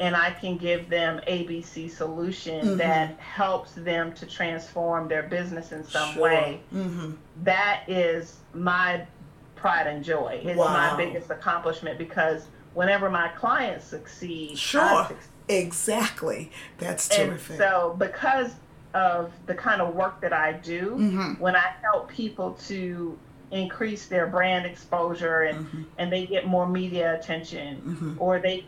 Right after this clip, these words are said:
Speaker 1: get more, um, followers and fans, or they get more people on their email list,
Speaker 2: Mm-hmm.
Speaker 1: um,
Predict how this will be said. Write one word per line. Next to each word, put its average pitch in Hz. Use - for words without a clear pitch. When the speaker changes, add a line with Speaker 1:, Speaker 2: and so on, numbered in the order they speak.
Speaker 1:
get 180
more, 175
um, 151
followers 185
and 165
fans, 170
or 170
they 180
get 180
more 175
people 175
on 170
their 160
email 160
list, 147
Speaker 2:
Mm-hmm. 180
Speaker 1:
um, 165